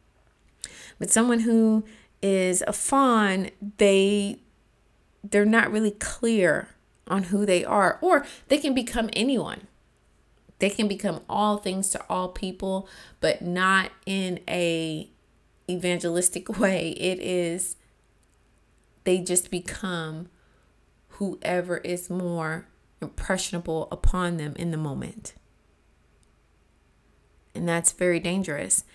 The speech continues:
And I see that a lot even in business, because everything that is new that comes up, "Oh, this person does business this way, I'ma do it like that.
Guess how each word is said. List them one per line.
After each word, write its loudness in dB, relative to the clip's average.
And 0
I 0
see 0
that 2
a 2
lot 0
even -6
in -4
business, 0
because -2
everything 2
that -4
is 2
new 4
that -4
comes -4
up, -2
"Oh, 4
this 4
person 0
does 0
business 0
this 0
way, 2
I'ma 2
do 0
it -2
like -6
that. -2